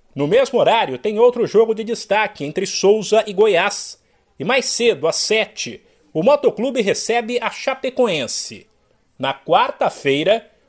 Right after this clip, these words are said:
os holofotes estarão voltados para o Vasco, que vai visitar a Ferroviária às nove e meia. O time da Colina chega pressionado depois de perder o clássico para o Fluminense, mas terá pela frente uma equipe que luta para não cair no Paulistão.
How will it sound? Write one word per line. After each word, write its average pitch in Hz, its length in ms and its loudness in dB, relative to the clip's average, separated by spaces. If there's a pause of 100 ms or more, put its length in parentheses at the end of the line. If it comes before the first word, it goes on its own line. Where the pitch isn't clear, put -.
(100)
os 135 160 -2
holofotes 226 640 0
estarão 220 320 0
voltados 202 520 0
para 226 160 2
o 220 40 2
Vasco, 190 500 0
que 127 140 -8
vai 190 200 2
visitar 202 440 -4
a 196 60 -2
Ferroviária 220 920 0 (280)
às 214 260 -2
nove 233 260 -2
e 233 40 -2
meia. 143 460 -4 (460)
O 110 60 -16
time 180 200 -4
da 185 120 0
Colina 180 420 0
chega 190 380 0
pressionado 190 760 -4
depois 120 320 -2
de - 80 -6
perder 170 380 0
o 160 40 -4
clássico 160 540 -2
para 160 180 -2
o 160 40 -8
Fluminense, 165 760 -6 (280)
mas 330 180 -2
terá 285 220 2
pela 285 240 4
frente 247 340 -2
uma 277 140 0
equipe 262 360 -4
que 277 120 -6
luta 247 260 0
para 277 180 2
não 254 220 -2
cair 254 400 2
no 113 140 -8
Paulistão. 165 640 0